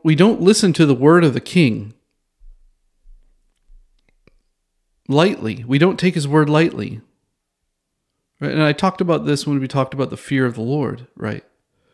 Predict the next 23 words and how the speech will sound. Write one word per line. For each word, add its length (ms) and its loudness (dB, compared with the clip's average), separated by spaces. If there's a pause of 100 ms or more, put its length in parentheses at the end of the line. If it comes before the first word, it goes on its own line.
(680)
Uh, 200 -6
that, 160 -8
that, 140 -2
that's 180 -6
what 120 0
it 80 -4
means 260 2
to 80 -8
fear 300 -6
God, 260 -2
is 120 -4
that 100 -4
we 120 -4
take, 360 -6
it 320 -12
means 280 -2
that 160 -6
we, 240 -4 (520)
we 180 -2
understand 720 0
who 360 0
he 500 -6
is 680 -4